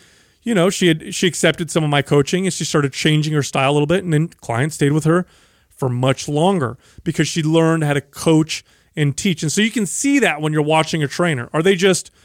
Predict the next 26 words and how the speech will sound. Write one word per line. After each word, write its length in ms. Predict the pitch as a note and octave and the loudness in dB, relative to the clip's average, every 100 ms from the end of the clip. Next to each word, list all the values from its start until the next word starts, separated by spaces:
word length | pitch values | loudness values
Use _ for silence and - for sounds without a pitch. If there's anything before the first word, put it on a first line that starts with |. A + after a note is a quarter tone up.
| _ _ _ - _ _ - | _ _ _ -20 _ _ -6
pushing 400 | - G#3+ - A3+ | 0 2 2 0
them 220 | A#3 B3 | 0 0
and 120 | E3+ | 0
motivating 520 | D3+ E3+ F#3 A3 A3+ A#3+ | 2 4 4 2 2 0
them? 240 | B3+ C4 | 0 0
Which 200 | B3+ - | -2 0
there's 180 | C#4 B3 | 2 0
nothing 360 | B3 D#4 D#4 C4 | 2 0 0 0
necessarily 520 | A#3 G#3 - G#3 E3 | 0 -2 0 0 0
wrong 360 | D3 F3 B3+ A3+ | 2 2 2 2
with 120 | - | 0
that. 140 | C#3+ | -2
But 80 | F3+ | -4
if 60 | F3+ | -2
that's 180 | B3 - | -2 -2
all 300 | F3 F#3+ G#3+ | 0 2 2
they're 140 | F3+ | 0
doing, 500 | C#3+ F#3 A3+ D3 D#3 - _ _ _ - | 2 2 4 2 -2 -10 _ _ _ -2
they're 100 | G3 | 0
not 180 | G#3 G3+ | 2 2
a 40 | |
good 180 | F#3 E3+ | 0 0
trainer. 340 | - B3 D#3 | 0 0 0
They're 140 | B2+ D#3+ | 0 0
just 280 | F3 E3 F3 | 2 0 2
a 260 | D#3+ D#3 | 2 0